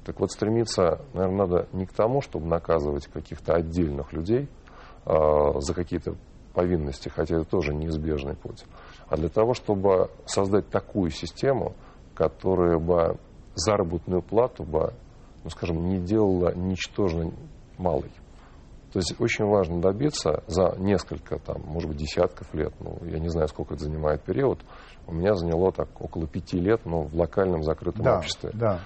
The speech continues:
Speaker 1: Для того, чтобы сделать так, чтобы заработная плата не теряла ценность. Вот если заработная плата не теряет ценность, то это очень важный и правильный результат.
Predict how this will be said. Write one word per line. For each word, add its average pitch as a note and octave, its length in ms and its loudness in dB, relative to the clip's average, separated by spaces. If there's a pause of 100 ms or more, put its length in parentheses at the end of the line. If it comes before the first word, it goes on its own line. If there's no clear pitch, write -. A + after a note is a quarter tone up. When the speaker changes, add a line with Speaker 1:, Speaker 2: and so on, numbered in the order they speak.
(120)
Speaker 1:
Для F#2 120 0
того, G#2+ 120 2
чтобы G2+ 180 2
сделать G#2 300 4
так, C#3+ 200 2
чтобы E2+ 420 0 (280)
заработная F2 600 2
плата A2+ 480 0
не G2+ 180 0
теряла F#2 300 4
ценность. - 500 -8 (520)
Вот E2+ 100 -4
если G2 160 0
заработная G2+ 440 2
плата F#2+ 280 4
не F2+ 100 -2
теряет F#2+ 380 4
ценность, - 480 0 (800)
то G#2 120 4
это B2+ 420 2
очень F#2+ 720 0
важный F2+ 720 2
и D#2 40 -2
правильный F#2 420 2
результат. D#2 460 -4